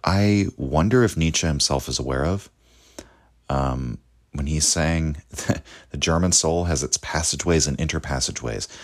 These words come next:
how does Nietzsche describe his own soul? He, he uses the language of the labyrinth and the minotaurs within it. Uh,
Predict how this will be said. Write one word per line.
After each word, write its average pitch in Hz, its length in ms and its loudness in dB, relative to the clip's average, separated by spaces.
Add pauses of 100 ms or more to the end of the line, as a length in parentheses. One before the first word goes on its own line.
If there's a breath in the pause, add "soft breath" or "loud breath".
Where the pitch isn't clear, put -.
(220 loud breath)
how - 100 -6
does 151 160 -2
Nietzsche 107 300 2
describe 73 480 0
his 69 180 -2
own 67 440 -4
soul? 64 580 -2 (100)
He, - 100 -14
he - 180 -6
uses 78 340 0
the 80 80 -2
language 78 340 2
of - 140 -8
the 65 80 -6
labyrinth 65 640 -4
and 65 160 -8
the 62 40 -8
minotaurs 67 720 -4
within - 240 -8
it. - 200 -14 (640 loud breath)
Uh, 64 240 -4